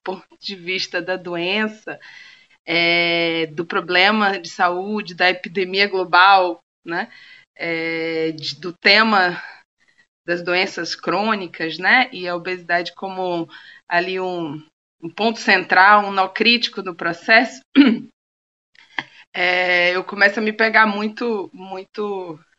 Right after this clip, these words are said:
muito desestimulada, assim, né, muito com, com essas leituras em recorrências e os espaços de debate.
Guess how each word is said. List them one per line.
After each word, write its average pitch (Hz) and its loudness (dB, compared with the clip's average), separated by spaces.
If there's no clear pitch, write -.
muito 214 -4
desestimulada, 233 2
assim, 185 -10
né, 196 -4
muito 202 -10
com, 190 -4
com 196 0
essas 196 2
leituras 196 -4
em 185 -10
recorrências 190 -6
e 202 -4
os 214 -2
espaços 190 2
de 185 -4
debate. 185 2